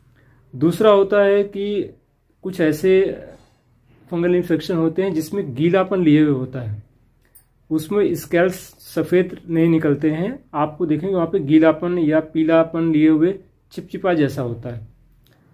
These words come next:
तो दोस्तों ये mainly दो प्रकार के होते हैं। तो दोस्तों जो पहले प्रकार के scales होते हैं जिसमें सफ़ेद रंग के भुरभुरे या बोलिए कि बारीक-बारीक आपको सफ़ेद scales आपको दिखते हैं बालों पे,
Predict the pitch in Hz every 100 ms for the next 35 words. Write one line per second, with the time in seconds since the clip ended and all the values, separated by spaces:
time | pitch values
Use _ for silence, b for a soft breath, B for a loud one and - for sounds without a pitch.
0 | b b b b _ _ _ _ _ _
1 | 185 196 208 - 240 226 156 143 165 202
2 | 214 208 160 165 165 185 151 170 170 165
3 | 170 180 151 139 160 160 175 220 _ _
4 | - 175 196 247 247 180 147 180 185 165
5 | 165 165 170 185 170 151 175 175 165 147
6 | 160 151 147 165 151 165 160 160 156 151
7 | 151 156 156 - - b b b _ 117
8 | 135 139 147 160 160 160 151 147 143 143
9 | 151 151 147 143 147 147 151 147 - -
10 | 180 143 143 156 151 147 156 147 147 151
11 | 147 143 160 - - 175 - 160 151 175
12 | 156 147 151 139 143 151 139 135 135 151